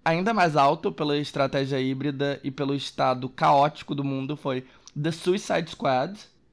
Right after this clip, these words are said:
Eu comentei sobre essa grande aposta da Warner e da D C aqui rapidamente, mas basicamente Suicide Squad era um filme com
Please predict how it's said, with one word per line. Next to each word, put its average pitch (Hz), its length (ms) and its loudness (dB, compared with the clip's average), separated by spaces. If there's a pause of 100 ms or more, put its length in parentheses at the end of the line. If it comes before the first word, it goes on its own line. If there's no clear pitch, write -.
Eu 175 120 2
comentei 185 460 0
sobre 170 600 0
essa 143 280 -2
grande 147 300 -2
aposta 143 420 -2
da 139 80 0
Warner 131 680 -2
e 143 120 -2
da 139 140 2
D 135 140 -4
C 139 240 -6
aqui 147 220 -8
rapidamente, 131 720 -6
mas 151 140 -4
basicamente 147 840 -2 (380)
Suicide 180 560 0
Squad 143 560 4
era 156 180 4
um 156 80 0
filme 147 420 -2
com 147 300 -6